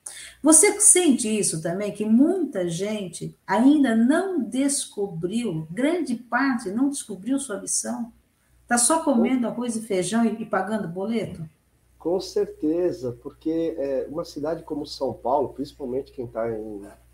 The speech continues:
Speaker 2: metrópoles, é, parece que não dá tempo da gente, nós pensarmos, né? Então, tem que pagar o boleto, tem que fazer as... a gente faz as coisas tudo no automático.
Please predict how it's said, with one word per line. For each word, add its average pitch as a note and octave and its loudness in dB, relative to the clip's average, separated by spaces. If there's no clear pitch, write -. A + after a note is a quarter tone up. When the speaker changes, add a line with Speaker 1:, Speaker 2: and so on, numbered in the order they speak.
Speaker 2:
metrópoles, A#2 -2
é, - -16
parece B2 -8
que D3+ -10
não D#3 2
dá D3+ 0
tempo D#3 -2
da D3 -4
gente, D3+ -6
nós C#3+ -8
pensarmos, C#3 -6
né? A2 -12
Então, A#2+ -4
tem B2 -4
que B2 -16
pagar C3 2
o C#3 6
boleto, C3 2
tem A#2+ -6
que - -20
fazer B2+ -2
as... C3 -6
a - -12
gente B2 -2
faz C3+ 2
as C3+ -2
coisas C#3 -4
tudo D3+ -2
no D3+ 0
automático. C#3 -2